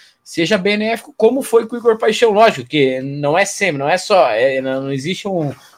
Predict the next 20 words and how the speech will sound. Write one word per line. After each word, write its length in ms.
um 100
segredo, 580
né, 200
uma 200
mágica, 460
essa 220
empresta, 420
ele 100
volta 440
e, 420
e, 420
e 40
dá 140
conta 260
do 60
recado, 420
mas 420
eu 160
acho 240
que, 360